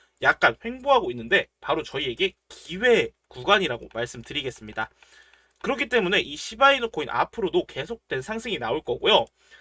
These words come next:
시바이누 코인을 파동으로 좀 보시더라도요. 일 파,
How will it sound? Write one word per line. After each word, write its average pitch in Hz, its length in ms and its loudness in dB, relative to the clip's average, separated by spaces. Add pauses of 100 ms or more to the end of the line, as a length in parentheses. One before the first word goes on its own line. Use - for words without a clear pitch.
(360)
시바이누 277 500 4
코인을 185 380 -4
파동으로 254 540 -2
좀 131 180 -12
보시더라도요. 139 880 -2
일 277 200 0
파, 170 300 4